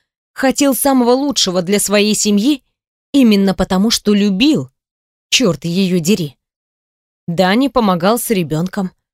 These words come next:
Зато у Ксении была возможность нанять хоть десять нянь. Ксения его любви не видела. Сын до недавнего времени не видел тоже.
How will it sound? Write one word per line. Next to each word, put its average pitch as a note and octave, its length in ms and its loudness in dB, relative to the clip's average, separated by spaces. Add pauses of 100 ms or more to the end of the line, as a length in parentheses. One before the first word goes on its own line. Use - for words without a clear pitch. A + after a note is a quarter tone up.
(520)
Зато E4 380 0
у C4+ 40 -2
Ксении G#3+ 440 0
была A3 260 2
возможность G#3 760 -2 (420)
нанять A#3+ 600 0 (100)
хоть G#3+ 220 -2
десять G#3 460 -2
нянь. D#3 340 -4 (1400)
Ксения A3+ 540 0
его E3+ 260 -2
любви F3+ 400 -2
не F3+ 200 0
видела. E3 460 -6 (520)
Сын D#4+ 400 0
до G3 80 2
недавнего G3 560 0
времени F#3 440 0
не F#3+ 180 2
видел E3+ 340 0
тоже. G#3+ 480 -2